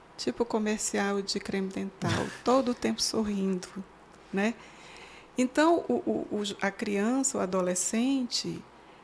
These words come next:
Speaker 1: ele vê aquilo e acha que aquilo é uma realidade,
Speaker 2: Uhum.
Speaker 1: porque ele não consegue fazer a separação.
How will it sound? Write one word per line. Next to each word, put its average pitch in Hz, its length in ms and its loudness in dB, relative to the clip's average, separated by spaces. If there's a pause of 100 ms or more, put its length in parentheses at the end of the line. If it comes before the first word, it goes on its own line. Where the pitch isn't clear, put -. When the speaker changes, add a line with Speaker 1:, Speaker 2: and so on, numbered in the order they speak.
(340)
Speaker 1:
ele 233 280 4
vê 214 400 2
aquilo 247 580 0
e 226 80 4
acha 349 300 0
que - 80 0
aquilo 233 260 0
é 214 40 4
uma 190 120 2
realidade, 165 840 0
Speaker 2:
Uhum. - 40 -12 (280)
Speaker 1:
porque 220 180 2
ele 233 100 2
não 247 140 2
consegue 285 480 0
fazer 196 280 -2
a 170 40 -4
separação. 165 720 -4